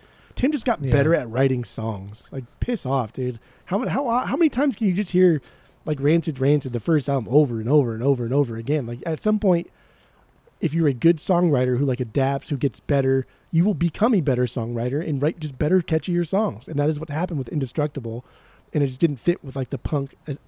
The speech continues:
Speaker 1: punk aesthetic, and people were mad.
Speaker 2: Mm-hmm.
Speaker 1: But this was inevitable. Tim is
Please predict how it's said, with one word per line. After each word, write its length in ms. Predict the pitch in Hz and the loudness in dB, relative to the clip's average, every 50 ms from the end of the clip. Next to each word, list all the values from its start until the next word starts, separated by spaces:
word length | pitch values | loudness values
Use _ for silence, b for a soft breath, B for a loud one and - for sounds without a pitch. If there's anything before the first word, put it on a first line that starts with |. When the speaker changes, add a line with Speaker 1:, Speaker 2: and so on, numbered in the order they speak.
| _ _ _ | _ _ _
Speaker 1:
punk 260 | - - 156 151 151 - | -4 -2 -2 -2 -2 -4
aesthetic, 580 | 151 - - - - 147 131 113 104 - - b b b b b b | -8 -12 -8 -4 -2 -2 0 -2 -4 -8 -14 b b b b b b
and 80 | - 147 | -6 -4
people 180 | 143 165 143 135 | -2 -2 -2 -2
were 120 | 131 127 117 | -2 -2 0
mad. 240 | 120 127 117 117 123 | 0 0 0 0 0
Speaker 2:
Mm-hmm. 100 | 123 117 - b b b b b b b b b | 0 -2 -6 b b b b b b b b b
Speaker 1:
But 120 | - 151 | -2 2
this 140 | 147 196 - | 4 4 4
was 140 | 208 208 170 | 4 2 2
inevitable. 720 | 185 165 151 147 156 175 175 170 165 151 131 123 120 110 | 2 2 4 6 6 6 6 6 4 2 0 0 -4 -6
Tim 220 | 113 - - 170 170 | -4 0 2 4 4
is 300 | 180 151 127 120 - - | 4 2 0 -4 -12 -16